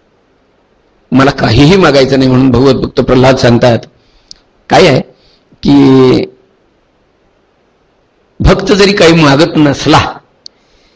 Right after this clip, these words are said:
तरी उपास्य देवता जी आहे ना, त्याला असं वाटत असतं की काय आहे, भक्तीचं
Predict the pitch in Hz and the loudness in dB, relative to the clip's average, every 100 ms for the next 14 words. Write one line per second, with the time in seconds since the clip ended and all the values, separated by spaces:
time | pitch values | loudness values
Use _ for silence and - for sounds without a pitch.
0 | _ _ _ _ _ _ _ _ _ - | _ _ _ _ _ _ _ _ _ -4
1 | 165 185 190 - 143 190 240 - 262 220 | 0 2 0 0 0 2 0 0 2 4
2 | 214 208 202 185 190 175 160 151 143 135 | 4 4 2 2 4 4 4 2 0 0
3 | 156 165 185 190 165 131 143 - - 123 | 0 0 0 2 0 0 -2 -4 -4 -4
4 | 117 131 139 131 131 127 123 - _ _ | -4 -2 0 0 0 -2 -6 -12 _ _
5 | _ _ _ - 147 139 120 - - 170 | _ _ _ -2 0 2 0 -2 -2 0